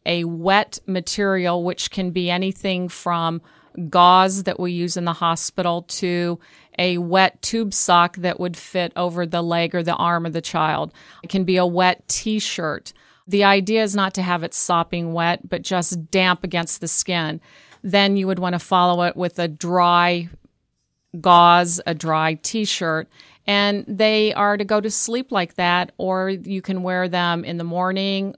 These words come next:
or all day. Uh, it just depends on how bad your flare is. We reserve wet wraps, though. What's important for people to remember, we reserve these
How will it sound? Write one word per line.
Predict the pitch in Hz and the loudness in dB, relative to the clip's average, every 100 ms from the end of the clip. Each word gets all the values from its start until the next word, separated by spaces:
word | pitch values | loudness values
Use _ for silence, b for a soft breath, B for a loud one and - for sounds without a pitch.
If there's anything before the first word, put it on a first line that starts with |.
| - | -6
or | 175 180 175 175 180 - - | -2 0 0 0 -4 -10 -2
all | 170 175 | 2 2
day. | 165 196 214 208 202 202 b b b | 2 2 2 2 0 -4 b b b
Uh, | 175 170 170 | -4 -2 -4
it | 180 | -4
just | 175 190 - - _ | -2 0 -2 -4 _
depends | 202 - 196 190 | -2 2 2 2
on | 185 175 | 0 0
how | 175 180 175 170 165 | 0 2 2 0 -2
bad | 180 175 170 165 | 4 6 4 2
your | 165 165 | -4 -8
flare | - 185 180 170 160 143 | -6 0 2 2 0 -2
is. | - - B B B | -6 -8 B B B
We | 208 226 | -2 0
reserve | 233 233 196 185 220 226 247 233 | 2 2 0 0 0 2 0 0
wet | 220 214 214 | 2 4 4
wraps, | 190 170 - - | 2 2 0 -4
though. | 175 175 | -2 0
What's | 170 - | -2 -4
important | 185 170 196 180 185 | -6 -6 -4 -4 -6
for | 196 | -6
people | 190 185 180 | -4 -4 -6
to | - 180 | -8 -6
remember, | 175 175 175 175 170 160 | -4 -2 -2 -2 -4 -2
we | 185 | -2
reserve | 185 185 180 180 196 202 185 175 | -2 -2 -2 -2 0 -2 -4 0
these | 190 190 185 | 2 2 0